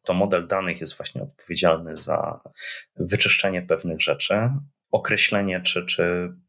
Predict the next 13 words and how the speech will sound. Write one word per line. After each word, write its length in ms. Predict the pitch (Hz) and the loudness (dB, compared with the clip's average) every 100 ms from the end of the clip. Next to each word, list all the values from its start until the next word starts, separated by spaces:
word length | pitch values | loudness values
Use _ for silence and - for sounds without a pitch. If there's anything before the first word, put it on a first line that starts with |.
| - - | -12 -4
wartości 560 | 92 98 - 101 - - | 2 2 2 0 0 -2
puste 360 | - 107 - | -2 -2 0
są 180 | - 95 | 0 0
w 80 | 101 | -2
ogóle 200 | 101 95 | 0 0
dopuszczalne 840 | 92 - 92 - 92 85 73 - - _ _ _ | -2 0 0 2 2 0 -2 -8 -14 _ _ _
w 80 | - | -2
naszej 320 | 80 - 80 | 2 2 2
architekturze 800 | - - 85 - - 80 82 113 120 _ _ - | -2 -4 -8 -6 0 2 4 2 -2 _ _ -8
na, 220 | 85 80 | -6 -4
na 280 | 80 82 80 | -2 -2 -2
specyficznych 720 | - - - - - - - | -4 0 -2 -2 -8 -8 -4
kolumnach. 580 | - 78 73 104 143 | 0 0 0 0 -2